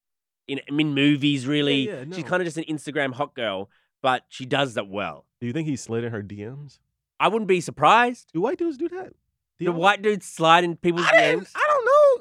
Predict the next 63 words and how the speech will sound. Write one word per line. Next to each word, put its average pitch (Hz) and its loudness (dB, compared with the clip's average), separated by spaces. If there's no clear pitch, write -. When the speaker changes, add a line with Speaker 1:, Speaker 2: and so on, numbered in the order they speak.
Speaker 1:
Is - -8
that, 185 4
Speaker 2:
Do - 2
Speaker 1:
is - 2
that, 220 4
Speaker 2:
y'all 196 -10
Speaker 1:
is 180 -2
that 208 4
a 185 0
different 190 -4
race 175 0
thing? 214 -6
Speaker 2:
No, 415 -6
I 349 4
didn't 339 0
know 311 2
if 285 0
y'all, 277 0
like, 233 -2
had, 226 0
you 262 -2
know, 214 -4
like, 175 -6
bou-, 160 -4
like, 156 -6
those 165 -6
type 160 -8
of 131 -8
boundaries. 165 -6
Like, 139 -8
"Oh, 139 -8
I 135 -6
don't" 143 -12
Speaker 1:
No, 254 4
no, 277 4
no, 151 -2
no. 170 -2
Absolutely. 233 -4
White 262 0
people 302 -4
love 262 2
sliding 180 0
di-, 151 0
D 139 -4
Ms. 98 -10
Speaker 2:
What? 311 -8
Speaker 1:
Yes, 226 2
absolutely. 220 -2
Speaker 2:
Like, 185 -10
"Hey, 214 -4
big 202 -2
head." 208 0
Speaker 1:
Uh, 453 -2
oh, 208 2
big 208 -2
head? 226 0
No, 170 2
that's 160 0
Speaker 2:
Oh. 156 0
Speaker 1:
a 208 -2
you 131 -4
thing. - 2
Speaker 2:
<laughs> - -2